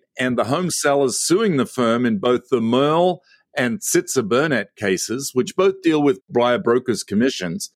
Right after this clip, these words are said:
have reached a preliminary settlement agreement settling all claims in both cases. Now, before the agreements are finalized, they must be approved by the U S District Court judges both in Illinois and in Missouri,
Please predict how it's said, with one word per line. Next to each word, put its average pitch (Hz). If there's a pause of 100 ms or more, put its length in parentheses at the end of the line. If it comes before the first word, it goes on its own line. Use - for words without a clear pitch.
(160)
have 123
reached 143
a 127
preliminary 135
settlement 139
agreement 101 (100)
settling 143
all 185
claims 127
in 117
both 110
cases. - (540)
Now, 117
before 123
the 170
agreements 143
are 120
finalized, 113
they 117
must 123
be 120
approved 139
by 117
the 110
U 117
S 110
District 131
Court 143
judges 110
both 123
in 110
Illinois 127 (100)
and 127
in 113
Missouri, 110